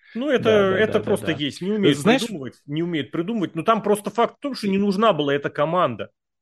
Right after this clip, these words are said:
Speaker 1: И потом фьюд самого Джо, где Вордлоу ничего не получает. Более того, он настолько ничего не получает, что самого Джо отрезал ему хвостик. Вордлоу говорит, что, «Чувак, ты, типа, моё очень важное, э, мой важный элемент внешнего образа, который для меня очень важен психологически и исторически, меня его лишил».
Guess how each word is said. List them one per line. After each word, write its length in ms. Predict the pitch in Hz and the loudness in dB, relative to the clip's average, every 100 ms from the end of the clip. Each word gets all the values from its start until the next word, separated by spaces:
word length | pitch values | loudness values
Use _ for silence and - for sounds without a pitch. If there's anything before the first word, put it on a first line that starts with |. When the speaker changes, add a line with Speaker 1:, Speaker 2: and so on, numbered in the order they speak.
| _ - | _ -6
Speaker 1:
И 120 | 233 | -2
потом 340 | 247 233 220 196 | 0 2 2 0
фьюд 300 | 190 220 - | -4 -6 -2
самого 340 | 196 180 185 | -2 0 -2
Джо, 220 | 147 240 | -2 -4
где 300 | 190 135 170 | -4 -4 -4
Вордлоу 500 | 165 156 151 185 160 | -4 -6 -2 -2 -2
ничего 280 | 151 170 202 | -4 -4 -6
не 80 | 185 | -6
получает. 500 | 180 185 - 226 131 | -6 -8 0 0 2
Более 300 | 151 220 180 | 4 4 4
того, 320 | 151 127 107 _ _ _ | 2 -2 -4 _ _ _
он 140 | 143 156 | -4 -2
настолько 400 | 180 226 202 180 | 0 -2 -2 -4
ничего 260 | 175 202 | -6 -4
не 60 | 175 | -4
получает, 500 | 170 160 - 233 240 | -4 -6 -2 -2 -2
что 140 | 165 | -6
самого 380 | 151 160 185 165 | -4 -2 -2 -4
Джо 400 | 117 175 180 - - | -2 -2 -2 -4 -6
отрезал 560 | 139 156 185 127 135 | -4 -2 -2 -2 -8
ему 300 | 104 127 156 | -8 -6 -6
хвостик. 720 | - 101 113 240 - - - _ _ _ _ _ _ 127 | -6 -6 0 0 -2 -14 -20 _ _ _ _ _ _ -4
Вордлоу 440 | 139 208 180 156 | 4 6 6 0
говорит, 320 | 131 147 160 | 2 0 0
что, 180 | - 139 | -4 -12
«Чувак, 440 | 139 156 156 131 - | -10 -4 0 0 -2
ты, 80 | 139 | -12
типа, 320 | - 131 131 | -10 -8 -6
моё 320 | 143 147 147 | -2 0 0
очень 280 | 139 - 143 | -2 -4 -2
важное, 520 | 160 143 113 104 104 | 0 0 -2 -6 -6
э, 160 | 123 139 | -4 -4
мой 200 | 143 143 | 0 0
важный 320 | 139 120 135 | 0 0 -4
элемент 320 | 139 147 123 | -4 -6 -6
внешнего 360 | 139 139 135 147 | -6 -8 -6 -2
образа, 300 | 214 160 120 | -2 -2 -4
который 360 | 143 - 131 117 | -6 -4 -6 -6
для 140 | 139 | -6
меня 200 | 147 139 | -4 -2
очень 220 | 123 - | -4 -4
важен 260 | 131 120 107 | -2 -2 -4
психологически 800 | - 123 135 131 135 131 113 135 | -18 -10 -6 -6 -8 -12 -12 -12
и 40 | |
исторически, 540 | 120 147 139 104 - 113 | -6 -4 -4 -6 -14 -10
меня 180 | 117 113 | -6 -6
его 120 | 113 | -6
лишил». 360 | 117 - 110 | -8 -10 -14